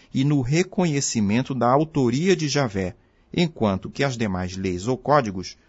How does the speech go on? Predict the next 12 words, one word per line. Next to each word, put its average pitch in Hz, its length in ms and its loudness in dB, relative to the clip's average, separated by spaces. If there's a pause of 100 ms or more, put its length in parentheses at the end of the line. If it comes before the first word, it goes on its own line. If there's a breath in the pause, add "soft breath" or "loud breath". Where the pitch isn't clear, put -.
(120)
foram 107 460 -2
seculares. - 1000 -6 (1080 soft breath)
Ao 202 200 6
se - 160 -4
considerar 117 640 -2
os 117 140 -4
Dez 90 180 -4
Mandamentos 101 680 -2
nessa 90 260 -6
série 87 300 -10
de 95 100 -10
estudos, 107 520 -6